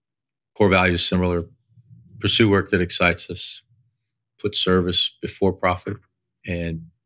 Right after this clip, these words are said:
grow our leaders from within. And somehow that grew into this ninety-six page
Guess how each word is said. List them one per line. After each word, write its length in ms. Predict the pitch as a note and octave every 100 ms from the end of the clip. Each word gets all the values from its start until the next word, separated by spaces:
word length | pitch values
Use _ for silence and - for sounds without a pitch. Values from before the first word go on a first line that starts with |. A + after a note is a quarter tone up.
| _ _ _ _ _ -
grow 220 | G#2 G#2
our 80 | F#2+
leaders 280 | F#2+ F2+ -
from 160 | F2+
within. 420 | E2+ E2+ E2+ E2+ F2 _ _ _ _ -
And 120 | A2
somehow 340 | - C#3+ C#3+
that 220 | B2 A#2+ A#2+
grew 220 | B2 A#2+
into 200 | G#2 -
this 240 | F#2+ -
ninety-six 540 | G2+ G#2 G2+ - G2+ - -
page 500 | G2 F#2 - -